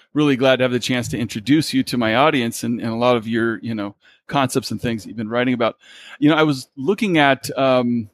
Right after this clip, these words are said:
your, your, your bio a little bit, but just to kind of prep for this, and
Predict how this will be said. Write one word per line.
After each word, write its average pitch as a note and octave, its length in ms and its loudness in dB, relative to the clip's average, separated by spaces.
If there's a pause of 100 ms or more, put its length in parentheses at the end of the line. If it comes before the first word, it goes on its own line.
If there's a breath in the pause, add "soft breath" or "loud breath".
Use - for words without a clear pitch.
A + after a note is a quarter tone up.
(220)
your, B2 380 0
your, A#2+ 460 -2
your A#2+ 140 -8
bio C3+ 360 4
a - 0 -
little C#3+ 220 0
bit, D#3+ 180 -4
but B2 100 -8
just A#2 200 -4
to - 80 -12
kind A#2+ 160 -2
of A2 100 -6
prep C#3 260 2
for C#3+ 120 -2
this, D#3 280 2
and B2 140 -2